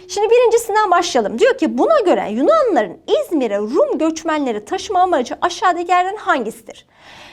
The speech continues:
Wilson ilkelerine göre Osmanlı Devleti'nin Türklerin çoğunlukta olduğu bölgelere kesin egemenlik hakkı tanınacak,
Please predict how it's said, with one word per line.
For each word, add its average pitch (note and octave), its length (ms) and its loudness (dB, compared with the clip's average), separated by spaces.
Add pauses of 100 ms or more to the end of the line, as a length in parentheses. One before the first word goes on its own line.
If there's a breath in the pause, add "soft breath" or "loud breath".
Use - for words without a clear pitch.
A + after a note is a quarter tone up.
(100)
Wilson G4 540 2
ilkelerine E4+ 520 -2
göre A3 180 -2
Osmanlı B3 640 -4
Devleti'nin A3+ 500 -2
Türklerin C4 520 0
çoğunlukta F4 500 -2
olduğu C4+ 320 0
bölgelere B3+ 680 0 (360 loud breath)
kesin F4 380 2
egemenlik D#4 480 0
hakkı D4 300 -4
tanınacak, A3 680 -2